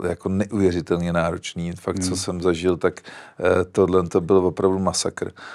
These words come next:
Speaker 1: A pak jsem si teda hrozně užíval tu postprodukci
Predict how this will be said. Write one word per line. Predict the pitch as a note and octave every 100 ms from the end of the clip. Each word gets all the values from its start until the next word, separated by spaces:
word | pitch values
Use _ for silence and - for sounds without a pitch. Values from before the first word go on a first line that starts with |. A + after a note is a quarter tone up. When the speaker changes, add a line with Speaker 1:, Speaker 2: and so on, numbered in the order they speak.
| - _ _
Speaker 1:
A | F2+ E2+ E2+ E2+ E2+ _ _ _ _
pak | - -
jsem | A#2+
si | G2 G#2+
teda | A2 G#2+
hrozně | G2+ F#2+ G2+
užíval | F#2 F#2 G#2 G#2+
tu | -
postprodukci | D#2+ - - G2 G2+ - - B2